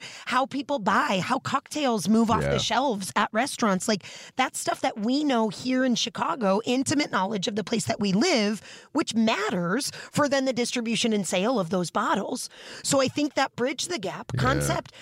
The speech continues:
Speaker 1: I, I really think that's the trickiest thing about producers being owners, because if they're producers, inherently,
Speaker 2: Mm-hmm.
Speaker 1: they live in Mexico, right?
Speaker 2: Right,
Speaker 1: That's
Speaker 2: right,
Speaker 1: where they're
Speaker 2: right,
Speaker 1: producing.
Speaker 2: right.
Speaker 1: So that means they don't live here,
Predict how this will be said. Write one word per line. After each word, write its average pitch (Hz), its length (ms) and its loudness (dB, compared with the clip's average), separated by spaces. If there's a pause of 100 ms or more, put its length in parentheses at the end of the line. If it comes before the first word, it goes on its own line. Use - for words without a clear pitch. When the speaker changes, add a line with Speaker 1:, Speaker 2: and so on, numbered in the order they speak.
(140)
Speaker 1:
I, 262 140 0
I 240 60 2
really 285 320 0
think 254 260 -2
that's 226 300 0
the 240 100 0
trickiest - 960 -2
thing 196 500 2 (400)
about 233 480 0
producers 233 560 0
being 196 400 2
owners, 202 480 0 (180)
because 220 260 0
if 196 100 -4
they're 247 120 2
producers, 214 720 0 (200)
inherently, 202 800 0
Speaker 2:
Mm-hmm. - 20 -10 (180)
Speaker 1:
they 220 120 4
live 254 140 2
in 247 80 2
Mexico, - 520 -4 (160)
right? 214 120 2
Speaker 2:
Right, - 140 0 (100)
Speaker 1:
That's 247 220 2
Speaker 2:
right, 277 60 -2
Speaker 1:
where 277 40 0
they're 254 320 2
Speaker 2:
right, 202 120 4
Speaker 1:
producing. 247 180 -4
Speaker 2:
right. 101 300 2 (100)
Speaker 1:
So 302 140 0
that 285 160 2
means 285 180 0
they 240 120 -2 (120)
don't 349 320 0
live 190 240 -4
here, 185 420 -2